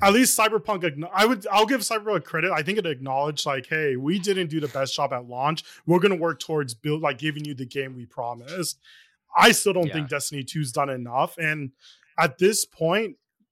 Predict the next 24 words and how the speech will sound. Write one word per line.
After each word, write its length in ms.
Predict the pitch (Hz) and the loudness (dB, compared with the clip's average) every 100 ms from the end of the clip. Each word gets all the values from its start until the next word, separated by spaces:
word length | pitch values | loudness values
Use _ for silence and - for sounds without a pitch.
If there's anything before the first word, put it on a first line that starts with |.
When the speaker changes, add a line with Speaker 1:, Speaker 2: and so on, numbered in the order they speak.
| _ _ 135 | _ _ 4
Speaker 1:
they 200 | 175 190 | 4 4
pushed 460 | 143 202 208 - | 0 0 2 0
back 400 | 180 170 139 - | 2 4 4 -2
the 140 | 165 147 | -6 -6
pe-, 300 | - 160 165 | -4 -6 0
like, 220 | 170 143 | -2 -2
the 60 | |
old, 300 | 156 165 170 - | -4 -4 -4 0
like, 220 | 156 143 | 0 0
the 60 | 160 | -4
final 600 | 165 160 170 156 139 - - _ _ | 0 0 -2 -6 -6 -10 -20 _ _
chapter, 520 | - 170 160 - 147 131 | 0 4 4 4 -2 -2
the 120 | 139 | -2
final 300 | 160 160 156 | -2 -2 -4
shape, 420 | - 151 139 127 - 160 | 0 0 0 -4 -12 -2
um, 260 | 135 123 | 0 0
which 160 | 139 - | -2 0
is 100 | - | 0
supposed 220 | 160 151 | 0 0
to 60 | 165 | 0
be, 20 | |
like, 180 | 139 - - _ _ | 0 -2 -20 _ _
the 100 | 170 | 0
last 560 | 147 147 156 151 - | 2 2 0 0 -4